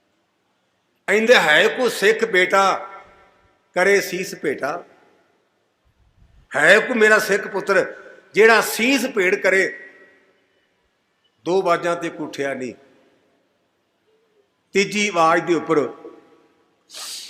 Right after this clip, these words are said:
ਲਾਹੌਰ ਦਾ ਰਹਿਣ ਵਾਲਾ ਦਇਆ ਰਾਮ ਆਇਆ।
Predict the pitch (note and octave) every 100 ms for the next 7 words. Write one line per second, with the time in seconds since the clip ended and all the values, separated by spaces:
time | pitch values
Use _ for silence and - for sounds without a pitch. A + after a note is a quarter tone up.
0 | - _ _ - E3+ F3+ E3+ E3+ G#3 F3+
1 | G3 F#3+ E3 E3+ C#3+ C#3+ D#3 E3+ E3+ D3
2 | B2+ C#3+ C3 -